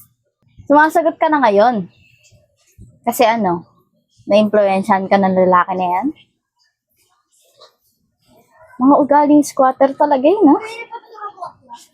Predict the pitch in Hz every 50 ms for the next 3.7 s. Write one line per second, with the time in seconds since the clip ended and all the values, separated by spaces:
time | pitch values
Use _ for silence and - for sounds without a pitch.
0 | _ _ _ _ - 254 254 247 233 226 254 254 - - 262 233 226 208 208 220
1 | 196 185 175 175 190 269 - _ _ _ _ _ _ _ _ _ _ _ _ _
2 | _ _ _ _ _ _ _ _ _ - _ _ - - - 285 285 320 - 330
3 | 320 - 311 285 311 294 233 214 - - 247 285 330